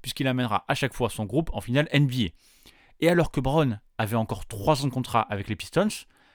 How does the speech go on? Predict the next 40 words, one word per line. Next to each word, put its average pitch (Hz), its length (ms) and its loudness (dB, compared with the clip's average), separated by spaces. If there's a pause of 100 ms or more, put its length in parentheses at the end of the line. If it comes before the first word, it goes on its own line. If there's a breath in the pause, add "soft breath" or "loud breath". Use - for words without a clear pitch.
(120)
eh - 80 2
bien, 214 240 0 (320)
le 170 120 6
G 120 140 4
M 156 140 2 (100)
Joe 135 220 6
Dumars 98 400 -2 (180 soft breath)
choisit 147 500 0
de 113 120 -2
le 107 160 0
licencier 120 720 0
à 98 80 2
l'été 98 240 -6
deux 92 100 -6
mille 87 140 -4
cinq 139 320 -2 (260 loud breath)
et 135 100 6
donc 160 200 2
de 120 80 -2
lui 110 100 -2
payer 123 480 0 (220 soft breath)
près 143 220 0
de 110 120 -4
vingt 123 380 0
millions 120 480 0
de 117 100 -4
dollars 113 380 0
d'indemnité. 113 520 -2 (600)
Et 135 80 2
sur 196 160 4
le 170 80 6
coup, 202 260 2 (400 soft breath)
personne 175 420 2
ne 147 60 2
comprend 131 340 2
vraiment 123 240 4
ce - 60 -6
qui - 100 -10
se - 80 -10
passe. - 320 -4